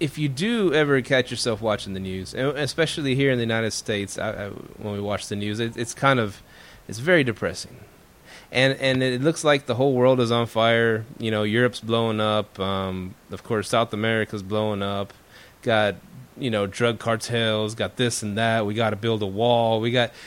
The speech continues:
all this mass paranoia. And then when you actually do go travel and you go to these spots, you're like, "What the hell?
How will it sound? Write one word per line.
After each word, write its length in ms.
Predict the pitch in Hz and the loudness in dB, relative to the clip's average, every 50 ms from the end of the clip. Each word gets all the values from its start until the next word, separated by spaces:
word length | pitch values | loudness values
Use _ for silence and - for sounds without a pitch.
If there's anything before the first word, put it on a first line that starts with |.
| - - - | -14 -4 0
all 160 | - 151 156 | 2 2 2
this 280 | 151 139 131 - - | 2 0 -2 -2 -4
mass 340 | 127 135 139 147 151 143 139 | -2 -2 0 2 0 0 -2
paranoia. 800 | - - 151 143 143 139 131 120 123 127 131 131 127 117 107 98 | -4 -2 0 2 2 2 2 2 2 2 2 2 2 0 0 -2
And 200 | - 113 123 135 | -2 0 0 2
then 180 | 151 147 143 | 2 2 2
when 120 | 143 151 147 | 2 2 2
you 240 | 151 160 160 151 - | 2 2 2 2 2
actually 500 | 127 151 160 - - - 170 139 123 117 | 0 0 -2 -2 -4 -2 0 0 0 0
do 380 | 113 123 135 151 160 156 143 | 0 0 2 2 4 2 2
go 220 | 123 123 127 131 135 | 2 2 2 2 2
travel 640 | - - - 117 123 139 151 156 131 113 107 101 92 | 0 -2 0 2 4 4 4 4 2 0 -2 -4 -4
and 80 | 98 | -6
you 80 | 104 104 | -6 -4
go 160 | 117 131 156 | -2 0 0
to 60 | 175 | 0
these 180 | 160 127 107 95 | 0 0 -2 -4
spots, 540 | - - - - 92 - - - - - - | -6 -8 -8 -6 -6 -6 -6 -8 -10 -12 -10
you're 100 | 98 117 | -8 -6
like, 300 | 123 131 123 117 113 - | -4 -4 -4 -4 -6 -10
"What 240 | - 131 139 - - | -12 -12 -10 -8 -6
the 100 | 151 143 | -6 -6
hell? 540 | 135 123 143 139 147 143 139 139 131 120 | -2 0 2 4 4 4 4 2 0 -2